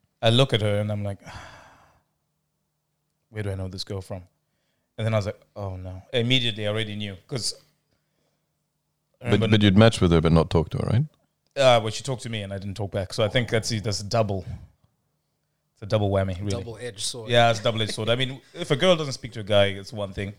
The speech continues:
Speaker 1: And I think this is what it is. So please, I stand corrected. You can go into the comments and talk about that. But if a girl gets slighted, I think it
Speaker 2: Nah,
Speaker 1: it
Speaker 2: no doubt. More guys
Speaker 3: Yeah.
Speaker 2: write to girls than
Speaker 3: No,
Speaker 2: Tinder
Speaker 3: sure.
Speaker 2: than
Speaker 1: Yeah, it
Speaker 2: the other
Speaker 1: cuts a
Speaker 2: way.
Speaker 1: little bit. It
Speaker 3: What
Speaker 1: cuts,
Speaker 3: about that,
Speaker 1: cuts,
Speaker 3: though?
Speaker 1: cuts a
Speaker 3: What
Speaker 1: little bit more. But, but, but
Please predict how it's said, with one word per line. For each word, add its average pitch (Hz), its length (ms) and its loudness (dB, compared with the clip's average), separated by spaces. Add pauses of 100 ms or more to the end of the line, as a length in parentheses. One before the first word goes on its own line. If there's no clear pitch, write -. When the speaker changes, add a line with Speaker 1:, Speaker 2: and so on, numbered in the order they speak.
Speaker 1:
And 113 140 0
I 110 60 4
think 107 300 -10
this 113 160 -10
is 101 100 -14
what 98 120 -8
it 92 80 -10
is. 107 120 -6
So 107 160 -6
please, 117 280 -8
I 104 40 -6
stand 107 260 -4
corrected. 113 420 -8 (100)
You - 60 -14
can 117 60 -8
go 107 120 -8
into 101 100 -12
the 104 80 -12
comments 127 340 -6 (540)
and 107 180 -10
talk 117 140 -10
about 104 200 -6
that. 131 220 0
But 101 220 -6 (360)
if - 60 -12
a 120 40 -6
girl 139 280 2
gets 110 200 -6
slighted, 104 480 -6 (560)
I 104 80 -6
think 117 200 -6
it 95 140 -6 (420)
Speaker 2:
Nah, 80 140 0
Speaker 1:
it 82 60 2
Speaker 2:
no 95 160 8
doubt. 90 280 4
More 101 220 6
guys 87 260 6
Speaker 3:
Yeah. 76 80 0
Speaker 2:
write 85 160 0
to 82 60 -8
girls 80 300 -2
than - 100 -2
Speaker 3:
No, 254 60 0
Speaker 2:
Tinder - 220 -4
Speaker 3:
sure. - 80 -2
Speaker 2:
than - 80 -2
Speaker 1:
Yeah, 151 180 6
it 147 100 2
Speaker 2:
the - 60 0
other - 80 0
Speaker 1:
cuts 151 160 2
a - 20 -2
Speaker 2:
way. 139 60 -2
Speaker 1:
little 127 160 -2
bit. - 100 -12
It - 20 -6
Speaker 3:
What 185 120 -4
Speaker 1:
cuts, - 120 -2
Speaker 3:
about 196 220 -2
that, 120 220 -12
Speaker 1:
cuts, 113 260 0
Speaker 3:
though? - 80 -20
Speaker 1:
cuts 139 180 -2
a 143 40 -6
Speaker 3:
What 147 40 -6
Speaker 1:
little 120 160 -4
bit 120 60 -8
more. 117 220 -4
But, 107 200 -6
but, 131 240 -2
but 147 160 -10